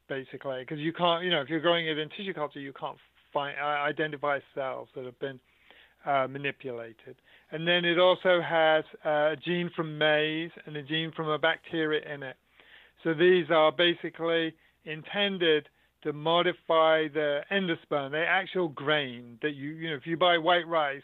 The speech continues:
the bit that you, the bit that you buy, to modify that so that it produces from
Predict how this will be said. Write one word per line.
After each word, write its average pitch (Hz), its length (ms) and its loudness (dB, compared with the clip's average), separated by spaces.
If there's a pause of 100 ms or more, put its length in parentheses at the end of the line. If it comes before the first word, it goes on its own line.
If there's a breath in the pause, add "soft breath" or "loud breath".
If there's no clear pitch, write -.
the 151 60 -10
bit 151 260 -6
that 156 120 -10
you, 156 260 -6 (500 soft breath)
the 151 80 -6
bit 165 220 0
that 170 60 0
you 170 200 -2
buy, 147 460 4
to 143 240 -12 (100)
modify 160 640 0
that 135 240 -4 (560 soft breath)
so 175 160 2
that 165 260 2
it 165 160 -4 (160)
produces 147 680 -4 (600)
from 175 460 0